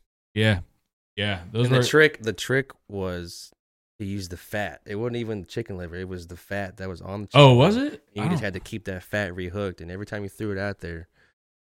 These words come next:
Speaker 2: caught one of them.
Speaker 1: Yeah, I remember we'd be out there
Speaker 2: Hybrid
Speaker 1: like,
Speaker 2: bass.
Speaker 1: "Hey, you going fishing tonight?" We'd be like, "Yeah." We'd meet out there. "Who's bringing the chicken liver?" "Me." And
Speaker 2: Make
Speaker 1: I'd stop by Price Chopper over there.
Speaker 2: Make
Speaker 1: Close.
Speaker 2: Austin go get it.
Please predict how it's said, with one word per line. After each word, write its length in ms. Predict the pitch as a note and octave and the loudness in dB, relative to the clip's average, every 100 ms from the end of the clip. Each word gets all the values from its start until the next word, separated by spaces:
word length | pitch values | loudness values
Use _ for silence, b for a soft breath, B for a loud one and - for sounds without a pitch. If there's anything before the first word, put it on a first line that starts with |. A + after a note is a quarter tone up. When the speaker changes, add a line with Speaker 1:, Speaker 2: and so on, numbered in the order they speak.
| _ | _
Speaker 2:
caught 180 | F#2+ E2+ | -8 -8
one 120 | F2 | -10
of 80 | E2+ | -10
them. 180 | F2 E2 _ _ | -12 -14 _ _
Speaker 1:
Yeah, 300 | G#2+ A2+ G#2+ | 2 4 4
I 60 | A2 | 6
remember 320 | D#3 D#3+ B2+ | 8 8 8
we'd 160 | C3+ B2+ | 8 6
be 140 | B2 | 6
out 140 | B2 - | 4 2
there 100 | G#2 | 2
Speaker 2:
Hybrid 260 | G#2 G2 | 4 2
Speaker 1:
like, 60 | E2+ | -2
Speaker 2:
bass. 360 | F2+ E2 D#2+ - | -6 -6 -10 2
Speaker 1:
"Hey, 100 | A#2+ | 6
you 80 | A#2+ | 8
going 180 | A#2 | 6
fishing 280 | G#2+ B2+ C3 | 6 2 4
tonight?" 180 | B2+ B2+ | 4 4
We'd 80 | A2 | 0
be 40 | |
like, 180 | G2 F2+ | -2 0
"Yeah." 240 | B2 B2+ - _ _ _ _ - | 2 2 2 _ _ _ _ -8
We'd 120 | F#2+ | -2
meet 140 | G#2+ | 0
out 160 | G#2+ - | 0 4
there. 300 | A2+ A2+ G#2 | 6 8 6
"Who's 200 | B2+ C3+ | 8 10
bringing 180 | C#3 C3+ | 12 10
the 60 | |
chicken 300 | A2+ D#3 B2+ | 10 6 6
liver?" 320 | A2+ G2+ F2+ - - - _ _ _ _ _ | 4 2 -2 -8 -20 -20 _ _ _ _ _
"Me." 300 | D3 E3 D#3 | 12 12 12
And 60 | D3+ | 8
Speaker 2:
Make 80 | G#2+ | 2
Speaker 1:
I'd 80 | A2 | 4
stop 180 | C3 A2+ | 4 4
by 80 | G#2+ | 2
Price 240 | A2 A2+ | 2 2
Chopper 260 | - A#2 A#2+ | 2 2 6
over 180 | A#2 A#2+ | 6 8
there. 240 | A#2+ A#2+ - | 6 4 0
Speaker 2:
Make 140 | F#2+ | -2
Speaker 1:
Close. 120 | A2+ | -2
Speaker 2:
Austin 300 | F#2 F#2 F#2 | -2 -6 -8
go 140 | F2+ F2+ | -8 -8
get 200 | F#2 F#2 | -10 -12
it. 140 | F#2+ | -14